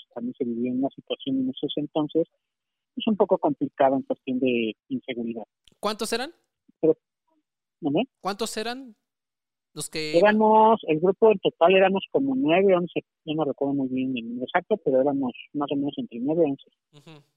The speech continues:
Speaker 1: Y nos terminamos separando solamente mi amigo y yo, o sea,
Speaker 2: Ujú.
Speaker 1: dos.
Speaker 2: Ujú.
Speaker 1: Entonces, cuando nos agarra la noche, eh, pre-, no, perdón, previo a esto, eh, nos levanta una camionetita de,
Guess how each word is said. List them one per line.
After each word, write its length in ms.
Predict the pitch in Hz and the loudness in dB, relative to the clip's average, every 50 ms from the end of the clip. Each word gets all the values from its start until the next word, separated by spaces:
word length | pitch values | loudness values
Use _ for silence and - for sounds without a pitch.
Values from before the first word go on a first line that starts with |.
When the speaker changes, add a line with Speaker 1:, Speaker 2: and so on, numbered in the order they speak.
| _ _ _ | _ _ _
Speaker 1:
Y 220 | - 151 156 170 170 | 0 2 4 4 4
nos 140 | 170 - - | 2 0 -2
terminamos 420 | - 135 139 135 139 139 143 139 - | -2 -2 -2 0 0 0 -2 -4 -4
separando 380 | - - - 127 131 131 - - - | -6 -6 -4 -2 -2 -2 -2 -4 -4
solamente 680 | - 135 135 131 135 135 139 _ - 139 135 135 135 - - | -4 -2 -2 0 0 -2 -2 _ 0 0 0 0 -2 -4 -8
mi 180 | - 139 131 120 | -8 -8 -6 -4
amigo 480 | 123 131 131 123 127 131 127 131 135 _ _ | -4 -4 -4 -2 0 0 0 0 0 _ _
y 160 | - - 131 | -8 -4 0
yo, 60 | 175 185 180 _ _ _ _ _ _ _ | 0 -2 -2 _ _ _ _ _ _ _
o 40 | - | -10
sea, 160 | - - 117 | -6 -6 -4
Speaker 2:
Ujú. 80 | - 151 | -2 -2
Speaker 1:
dos. 280 | 156 - - - - _ _ _ _ _ _ _ | -4 -4 -6 -20 -20 _ _ _ _ _ _ _
Speaker 2:
Ujú. 280 | 165 147 160 156 143 135 _ _ _ _ _ _ - - _ _ _ _ _ _ _ _ _ _ _ _ _ _ _ _ _ _ _ _ _ _ _ _ _ - | -20 -16 -16 -16 -16 -18 _ _ _ _ _ _ -20 -20 _ _ _ _ _ _ _ _ _ _ _ _ _ _ _ _ _ _ _ _ _ _ _ _ _ -4
Speaker 1:
Entonces, 600 | 190 175 170 - 190 180 - - 180 180 175 - | -4 -2 0 2 0 2 2 4 4 4 2 2
cuando 240 | - 160 147 151 151 | 0 0 2 2 2
nos 120 | 151 - - | 2 0 0
agarra 240 | 139 139 156 185 185 | 2 2 4 6 6
la 120 | 185 190 | 6 6
noche, 440 | 196 202 202 - - 190 185 185 202 208 - - _ _ _ _ _ _ _ _ _ _ - | 4 2 2 2 4 6 6 6 6 2 -2 -10 _ _ _ _ _ _ _ _ _ _ -2
eh, 640 | 156 151 147 147 147 147 147 147 143 143 139 139 139 131 - _ _ _ _ _ _ _ _ _ _ _ _ _ _ _ _ _ _ _ _ _ | 0 2 2 4 4 2 2 2 2 0 0 -2 -4 -6 -10 _ _ _ _ _ _ _ _ _ _ _ _ _ _ _ _ _ _ _ _ _
pre-, 260 | - 175 185 180 190 175 | 4 4 4 4 4 2
no, 120 | 175 165 | 0 -2
perdón, 280 | - - 147 147 143 - | -2 -2 -2 -2 -2 0
previo 280 | - 175 190 196 190 190 | 2 4 6 6 6 6
a 40 | |
esto, 440 | 196 - _ - 196 208 240 302 311 _ _ - | 6 4 _ 2 4 4 4 4 0 _ _ -2
eh, 160 | 156 147 143 | 0 0 0
nos 180 | 143 147 139 | 0 -2 -2
levanta 800 | 147 143 139 156 156 160 160 156 - 170 165 165 165 165 165 175 - | 0 0 2 4 2 2 2 2 4 6 8 8 8 8 8 6 4
una 180 | - 160 170 170 | 0 -2 -2 0
camionetita 720 | - - 151 147 143 139 143 139 - - 151 - 160 151 | 2 2 2 2 2 -2 -2 -4 -6 -10 -4 0 0 2
de, 720 | 143 147 143 143 143 139 139 139 143 135 139 139 131 - | 2 2 0 0 0 0 0 0 0 0 -2 -2 -4 -8